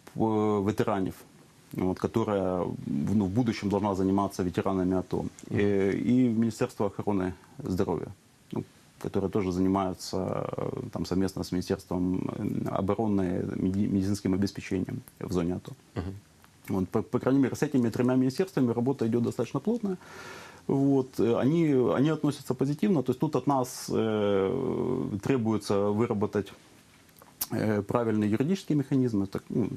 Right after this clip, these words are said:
Speaker 1: так, чтобы это было всё, э, красиво, законно, чтобы нельзя, можно, нельзя было потом сказать, что смотрите, у вас вот здесь, э, с-, создана, э, рада неправильно по каким-то причинам, чтобы не было никаких вопросов, э, у Минюста, у того же. Вот щас вся эта работа идёт.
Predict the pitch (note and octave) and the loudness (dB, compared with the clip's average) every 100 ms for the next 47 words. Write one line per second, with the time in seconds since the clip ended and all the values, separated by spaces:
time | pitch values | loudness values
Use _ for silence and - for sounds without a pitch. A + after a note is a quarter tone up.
0 | - G2 - G2+ G2+ F2 - - G#2 - | -2 -2 0 -2 -2 -2 -6 -6 -10 -10
1 | - G#2 G#2+ - - - F3+ F3 C3 - | -12 -6 -6 -4 -6 0 0 2 -2 -4
2 | G#2 G2+ - D3 B2 G#2 F2 A2 A2 A2 | -4 -2 0 2 0 -2 -2 0 2 0
3 | G#2 G#2 G#2 A2+ G#2+ A#2 G#2 F#2+ G#2 G2+ | 0 0 2 2 2 2 0 -2 -4 -2
4 | - G2+ F#2 G2+ G2 C3+ G2 F#2 A2+ E2 | -2 -4 -4 -6 -4 -2 0 -2 -2 -4
5 | F2+ A2+ - - F2 - G2 - A2 G2 | -2 -2 -2 -6 -6 -6 -6 -2 0 0
6 | F#2 F2+ - - - - - - - - | -2 -4 -8 -18 -20 -20 -20 -20 -12 -4
7 | G#1+ G1+ G1+ G1+ - - - - - - | -2 -2 -2 -4 -6 -8 -10 -8 -6 -2
8 | F#2+ A2+ F#2 E2 F2+ G#2 - F#2+ D#2+ - | 0 0 0 0 0 0 0 -2 0 -4
9 | - - - - - - - - - - | -6 -8 -8 -8 -6 -6 -8 -10 -10 -8
10 | - F2 G2 F#2+ F#2+ F#2 - G#2 G#2 - | -6 -2 0 2 0 -2 -8 -10 -8 -6
11 | - F#2 F2+ - - F#2+ F#2+ F#2 - F#2 | -4 -4 -6 -10 -4 0 0 -2 -2 -2
12 | F#2 F#2 G2 A#2+ E3+ - B2+ - A2+ B2 | 0 2 2 0 0 -4 -8 -8 -12 -14
13 | - - - - - - G2+ F#2 F#3 F#3 | -18 -20 -20 -20 -20 -6 -4 0 0 0
14 | E3+ D3+ A#2+ A2+ B2+ B2 F2+ F#2+ | -2 0 -2 0 -2 -2 -2 -4